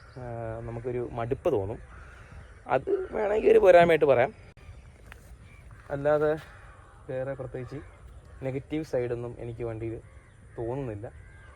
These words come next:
പിന്നെ സർവീസ്, ആ, കോസ്റ്റ് വേണമെങ്കിൽ ഒരു പോരായ്മയായിട്ട് പറയാം. ആ, ഇതിൻ്റെ ഫുള്ളി സിന്തറ്റിക് ഓയിലിന് ഏകദേശം ആയിരത്തി മുന്നൂറിനടുത്ത് റേറ്റ് വരുന്നത്, എല്ലാം കൂടെ ഫസ്റ്റ് സർവീസ് ഒരു രണ്ടായിരത്തിനടുത്ത് വരും.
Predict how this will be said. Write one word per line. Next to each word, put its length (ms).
പിന്നെ 120
സർവീസ്, 500
ആ, 420
കോസ്റ്റ് 580
വേണമെങ്കിൽ 420
ഒരു 100
പോരായ്മയായിട്ട് 480
പറയാം. 280
ആ, 80
ഇതിൻ്റെ 500
ഫുള്ളി 200
സിന്തറ്റിക് 440
ഓയിലിന് 360
ഏകദേശം 260
ആയിരത്തി 340
മുന്നൂറിനടുത്ത് 680
റേറ്റ് 180
വരുന്നത്, 220
എല്ലാം 200
കൂടെ 120
ഫസ്റ്റ് 240
സർവീസ് 260
ഒരു 120
രണ്ടായിരത്തിനടുത്ത് 760
വരും. 220